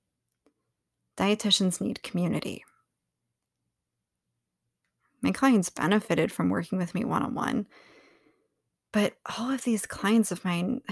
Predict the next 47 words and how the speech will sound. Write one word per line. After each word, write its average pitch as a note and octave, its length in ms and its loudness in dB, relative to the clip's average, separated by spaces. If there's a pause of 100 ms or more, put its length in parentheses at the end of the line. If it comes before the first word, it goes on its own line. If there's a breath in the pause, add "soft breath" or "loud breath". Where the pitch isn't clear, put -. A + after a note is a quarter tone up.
<sighs> - 200 -18
they A3 100 -2
were G#3+ 80 -4
saying C#4 320 4
the B3 80 4
same A3 440 2
thing G3+ 460 0
in F#3+ 180 -2
their F#3 140 0
sessions. - 680 -4 (480)
They - 100 -6
were A#3+ 120 6
all A#3+ 140 10
struggling G#3+ 420 4
with G3+ 160 -2
burnout. F#3 480 4
They F3+ 100 2
had G3 200 2 (140)
bosses F3+ 500 6
whose F3 180 -2
expectations F#3 880 -2
were F#3 80 -6
stressing F3 480 -2
them F3 120 -2
out. - 260 0 (420 loud breath)
They G3 80 0
wanted A3+ 280 8
to G#3+ 80 0
start G3+ 260 4
a G#3 60 4
private G3 360 0
practice F3+ 440 0
on F#3 80 2
the F3+ 80 0
side, F#3+ 320 2
but F3 100 -4
they F3 100 -2
didn't G3 200 4
know F3+ 140 0
how. - 460 0 (720)
The G#3 100 0
things A#3+ 260 6
that G#3 120 2
were G3+ 100 2
causing G#3+ 520 2
them F#3+ 180 2
stress - 760 0